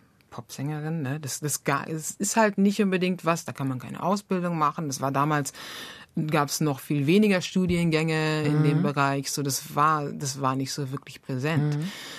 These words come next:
Speaker 1: Also wenn man Musik machen wollte, dann war für mich damals zu dem Zeitpunkt einfach abgespeichert, dann muss es klassische Musik
Speaker 2: Ah,
Speaker 1: sein.
Speaker 2: ja. Mhm.
Speaker 1: Ähm, wie gesagt, ich hab da gar nicht große, ich, ich hatte gar keinen großen Bezug zur Klassik.
Speaker 2: Und wie kam's dann dazu, dass du mit fünfzehn aufgetreten bist?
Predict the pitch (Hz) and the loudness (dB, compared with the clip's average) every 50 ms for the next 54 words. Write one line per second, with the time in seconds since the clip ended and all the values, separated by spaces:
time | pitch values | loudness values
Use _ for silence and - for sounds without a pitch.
0 | - 202 - 151 147 151 147 156 165 185 185 185 175 165 156 143 160 170 - 170 | -10 -4 -2 -2 0 0 2 2 2 2 4 2 2 2 2 0 -2 -2 0 0
1 | 143 135 139 143 135 131 131 139 160 196 220 214 175 156 151 139 139 135 131 - | 0 0 0 -2 -2 0 2 2 2 2 2 2 0 0 0 0 0 -2 -2 -2
2 | 151 143 143 151 180 208 202 - _ - 151 156 170 185 180 170 - - 151 156 | -2 0 0 2 0 0 -2 -4 _ 0 2 2 2 2 0 -2 -2 -4 -4 -2
3 | 147 147 - - 139 143 139 - 156 147 147 139 - - - - - 135 135 - | -4 -4 -4 -4 -6 -6 -6 -6 -4 -4 -4 -4 -8 -12 -10 -6 -4 -4 -4 -4
4 | 143 - - - - 147 - - 180 151 - - - 139 143 - 160 - - 147 | -8 -10 -8 -6 -6 -4 -4 -4 -6 -6 -4 -4 -4 -4 -4 -4 -6 -6 -4 -4
5 | 151 147 135 151 - - 165 180 196 202 151 147 135 131 123 127 123 - 147 151 | -4 -4 -4 -6 -6 -4 -4 -4 -2 -2 -4 -4 -4 -4 -4 -6 -6 -6 -4 -2
6 | 156 156 147 139 143 139 139 143 143 143 147 156 185 - - - _ - 160 160 | -2 -2 -4 -6 -8 -8 -8 -6 -4 -4 -4 -4 -6 -8 -10 -8 _ 2 4 4
7 | 160 160 160 160 156 143 135 139 156 165 160 156 160 175 170 170 175 - - 175 | 4 4 4 2 2 2 0 0 0 0 0 2 0 0 0 -2 -4 -4 -4 -4
8 | 170 _ - 143 139 139 135 135 139 147 - - - 143 143 151 147 139 135 131 | -4 _ -2 -2 -2 0 0 0 -2 -2 -4 -6 -6 -6 -4 -4 -2 -2 -2 -2
9 | 127 123 120 139 - - - - - - - - - 139 - - - - 131 - | -4 -4 -6 -10 -10 -10 -10 -10 -10 -10 -10 -10 -8 -8 -8 -8 -8 -10 -8 -6
10 | 147 143 135 135 139 - - 151 135 135 - - - - - - - - 135 - | -6 -6 -4 -6 -8 -8 -8 -8 -8 -8 -6 -8 -8 -8 -8 -10 -8 -8 -6 -4
11 | - - 175 175 - 190 190 - 175 196 254 294 - - 254 208 175 151 151 151 | -2 0 0 0 0 -2 -2 0 2 0 0 2 2 4 4 4 6 4 2 2
12 | - 160 147 151 151 - - 147 151 147 - - 151 156 - - 127 - 117 131 | 0 0 0 0 0 0 0 -2 -2 -2 0 -2 -2 -2 0 -2 0 0 0 -2
13 | - - - - - 139 - 139 139 131 131 - - - - - | -2 -4 -6 -4 -4 -4 -2 -2 -2 -2 -2 -4 -6 -10 -14 -14